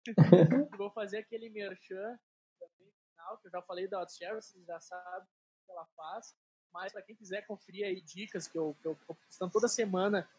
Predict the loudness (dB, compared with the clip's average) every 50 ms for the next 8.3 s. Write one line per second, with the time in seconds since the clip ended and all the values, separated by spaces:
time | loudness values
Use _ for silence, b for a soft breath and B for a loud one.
0 | _ _ _ -2 2 2 2 2 0 4 4 4 4 4 2 -2 2 4 4 4
1 | 4 2 2 0 2 2 2 0 0 2 4 4 4 4 2 0 -2 0 4 4
2 | 4 4 4 2 2 0 0 -10 _ 4 6 6 6 6 6 4 4 4 4 2
3 | 0 -2 0 0 4 6 6 6 6 6 4 2 2 2 2 2 0 0 -2 0
4 | 2 2 2 2 0 0 0 -2 -4 -8 -10 _ _ _ _ _ _ _ _ _
5 | _ -4 -4 -4 -4 -6 _ _ _ -4 2 6 6 6 6 6 4 4 4 4
6 | 4 2 0 -4 -10 _ _ -20 -20 _ _ _ 4 6 8 10 10 10 10 10
7 | 10 10 10 10 10 10 10 10 10 10 10 10 10 10 8 8 8 6 6 6
8 | 6 6 2 -2 -2 -6